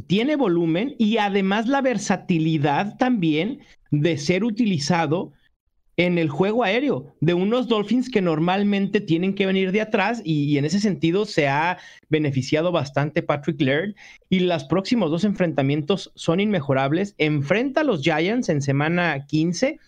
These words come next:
y después enfrenta a los Bengals en la semana dieciséis, en lo que probablemente puedan ser, eh, juegos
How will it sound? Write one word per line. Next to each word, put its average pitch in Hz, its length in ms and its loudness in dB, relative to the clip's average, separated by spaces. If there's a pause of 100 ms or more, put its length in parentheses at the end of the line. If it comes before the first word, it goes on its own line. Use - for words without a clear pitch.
(140)
y 247 140 2
después 226 600 -2
enfrenta 208 800 0
a 180 60 0
los 143 240 -2
Bengals 165 500 -2 (300)
en 139 160 2
la 135 100 -2
semana 147 400 0
dieciséis, 160 720 0 (260)
en 160 120 2
lo 170 120 -2
que 165 120 -2
probablemente 185 560 0
puedan 180 360 0
ser, 180 320 -2 (320)
eh, 143 260 0
juegos 196 680 -2